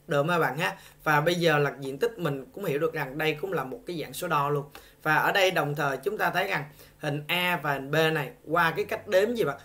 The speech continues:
Số ô đơn vị diện tích này thì thầy thấy rằng hình A và hình B này sẽ có cùng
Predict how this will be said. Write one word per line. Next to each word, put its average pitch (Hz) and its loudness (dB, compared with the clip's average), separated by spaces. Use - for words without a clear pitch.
Số - -2
ô 180 6
đơn 160 0
vị 139 -2
diện 127 -12
tích 147 -6
này 139 -4
thì 131 -6
thầy 127 -8
thấy 151 -4
rằng 143 -6
hình 123 -16
A 147 -4
và 143 -4
hình 127 -8
B 143 -2
này 143 0
sẽ 143 -4
có - -2
cùng 127 -2